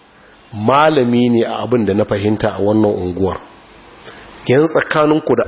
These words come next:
Allah, idan da ya kafarta mahaifin Alhaji, zai ɗibo tawagan mutanen shi ya zo nan ya gaisuwa? Eh? Na ce, "Ku ji tsoron Allah kan abin da kuke faɗi."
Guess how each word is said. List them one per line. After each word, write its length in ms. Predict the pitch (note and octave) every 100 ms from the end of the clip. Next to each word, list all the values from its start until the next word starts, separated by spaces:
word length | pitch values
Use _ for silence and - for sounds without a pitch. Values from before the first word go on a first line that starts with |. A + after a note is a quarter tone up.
| -
Allah, 500 | D#3 D#3 D#3 C3 - -
idan 320 | A#2+ D3 D#3
da 120 | C#3+ B2+
ya 220 | B2+ B2+
kafarta 580 | - C#3+ D3 C3+ - G#2+
mahaifin 880 | G#2 C3 B2+ C3+ A2+ - C3 C3 C3 -
Alhaji, 560 | - G#2 B2 A2+ - - - - - - - - - - - - - -
zai 120 | D#3+
ɗibo 460 | D#3 C#3+ C#3 D3 D3
tawagan 480 | - B2 C#3 C3+ C3 A#2+
mutanen 520 | C#3 - C3+ A#2 B2
shi 260 | B2+ - A#2
ya 60 | G#2
zo 220 | G#2 A#2+
nan 400 | A#2+ D#3+ G3 F3 - -
ya 120 | G#2
gaisuwa? 420 | A2 A#2+ - B2+ - - - - - - - - - - - - - - - - - - - - -
Eh? 260 | G#2 A2 D3 - - - - - - - - - - - - - -
Na 60 | C#3
ce, 100 | D3+
"Ku 120 | C3+
ji 80 | D#3+
tsoron 340 | D#3 A2+ A2
Allah 280 | A#2 A2+ G2
kan 160 | - G#2+
abin 180 | G#2
da 60 | G2
kuke 240 | - -
faɗi." 240 | F#2 F2+